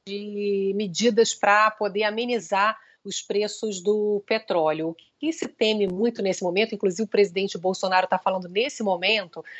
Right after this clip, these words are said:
sobre interferência nos preços da Petrobras. O presidente falou agora há pouco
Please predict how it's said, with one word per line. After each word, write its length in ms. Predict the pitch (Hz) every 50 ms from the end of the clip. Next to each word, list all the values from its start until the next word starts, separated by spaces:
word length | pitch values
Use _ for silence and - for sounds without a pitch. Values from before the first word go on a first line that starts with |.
| - -
sobre 800 | - - - 214 208 202 185 - - 214 190 208 220 214 214 214
interferência 840 | 220 214 214 226 214 220 - 214 202 196 196 214 202 - - 202
nos 220 | 208 202 - -
preços 400 | - 196 196 196 196 - 202 190
da 360 | 175 196 196 196 196 196 196 190
Petrobras. 840 | - 202 196 202 233 240 226 190 180 170 156 151 151 143 - - - _ _ _
O 220 | - 185 185 202 196
presidente 460 | - 196 190 185 - 202 190 185 -
falou 220 | - 190 180 180
agora 240 | 180 170 175 175 175
há 20 | 170
pouco 580 | - - - 185 214 226 214 202 - 180 170